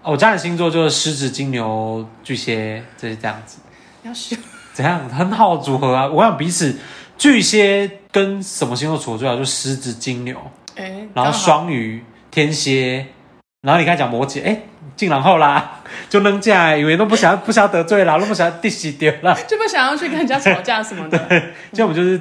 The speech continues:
Speaker 1: 那个扔架diss，就是今天教台语这样子。
Speaker 2: 哎，我们家也是哎，我们家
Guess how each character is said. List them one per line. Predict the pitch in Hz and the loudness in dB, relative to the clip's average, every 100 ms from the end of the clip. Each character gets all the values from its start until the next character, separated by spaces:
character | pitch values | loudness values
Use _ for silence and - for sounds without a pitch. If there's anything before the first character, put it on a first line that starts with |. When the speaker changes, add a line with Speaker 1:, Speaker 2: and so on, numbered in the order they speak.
| 180 | -4
Speaker 1:
那 | 175 175 | -4 -2
个 | 156 143 | 0 -2
扔 | 165 175 | -2 -4
架 | 165 175 139 | -2 0 0
diss， | - 160 - 131 127 | -2 -6 -6 -8 -6
就 | 147 | -4
是 | 160 | -2
今 | 143 | -2
天 | 147 | -2
教 | 139 131 | 0 0
台 | 120 127 120 | 0 0 0
语 | 135 165 - | 0 -6 -8
这 | - - | -10 -10
样 | 127 - | -14 -10
子。 | 175 - - | -10 -10 -10
Speaker 2:
哎， | 427 | -4
我 | |
们 | 254 | -4
家 | 302 349 | -4 -8
也 | |
是 | - 302 277 | -10 -10 -10
哎， | 196 - - 190 | -10 -12 -16 -18
我 | |
们 | 196 | -12
家 | 233 233 233 233 233 233 233 | -8 -6 -6 -6 -8 -10 -12